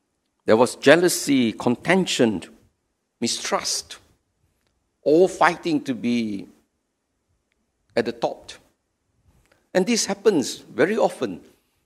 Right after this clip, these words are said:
in Christian communities, in organizations. Everyone is trying to become ambitious.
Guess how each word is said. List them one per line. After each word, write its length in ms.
in 160
Christian 420
communities, 720
in 120
organizations. 960
Everyone 500
is 180
trying 480
to 560
become 300
ambitious. 760